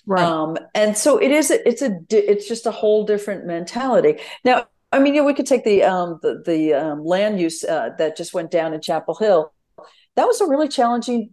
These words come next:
Speaker 2: um, discussion for, for mayors and the mayor and council people. I mean, there, there was really strong opinions on both sides.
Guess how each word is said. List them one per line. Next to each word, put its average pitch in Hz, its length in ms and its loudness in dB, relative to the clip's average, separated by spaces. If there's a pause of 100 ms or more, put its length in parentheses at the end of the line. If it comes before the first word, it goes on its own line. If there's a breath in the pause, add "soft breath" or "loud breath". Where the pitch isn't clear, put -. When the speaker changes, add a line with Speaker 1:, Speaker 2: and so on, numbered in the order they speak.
Speaker 2:
um, 196 560 -4
discussion 233 640 0
for, 165 420 4
for 180 160 2
mayors 233 340 2
and 220 380 -4
the 208 100 2
mayor 208 220 -2
and 240 320 -6
council 156 380 -6
people. - 720 -8 (400 loud breath)
I 175 160 2
mean, 180 140 2
there, 175 160 2
there 175 100 4
was 170 500 0
really 214 280 4
strong 175 320 0
opinions 170 340 -6
on 170 160 -2
both 151 140 0
sides. 143 600 -6